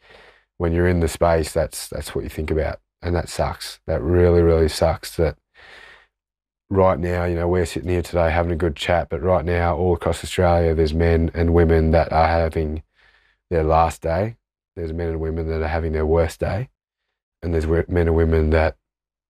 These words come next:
just, just can't do it. And that, that really breaks me. That, that's really hard. It's just, you know,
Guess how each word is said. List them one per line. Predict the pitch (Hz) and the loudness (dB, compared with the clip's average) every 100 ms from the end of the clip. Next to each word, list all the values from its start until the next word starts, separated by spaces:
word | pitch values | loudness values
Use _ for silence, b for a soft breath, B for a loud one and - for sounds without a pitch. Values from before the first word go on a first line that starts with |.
| _ _ | _ _
just, | - 78 - - _ _ _ _ _ _ _ _ _ _ _ _ - | -6 -4 -4 -14 _ _ _ _ _ _ _ _ _ _ _ _ -10
just | 82 | -10
can't | - 78 67 | -8 -10 -10
do | 71 62 | -14 -16
it. | - _ _ _ _ _ - | -18 _ _ _ _ _ -12
And | 87 90 | -8 -4
that, | 90 _ _ | -4 _ _
that | 92 90 | -4 -4
really | 80 82 78 | -2 -4 -4
breaks | 80 80 - | -6 -10 -12
me. | 110 - _ _ _ _ | -20 -20 _ _ _ _
That, | 87 78 _ | -10 -10 _
that's | 87 82 - | -10 -10 -6
really | 85 80 | -6 -4
hard. | 78 82 76 78 | -6 -6 -8 -8
It's | - - | -14 -8
just, | 82 - - _ _ b b b b b _ _ _ _ _ _ _ _ - | -8 -10 -18 _ _ b b b b b _ _ _ _ _ _ _ _ -8
you | 80 | -6
know, | 80 | -4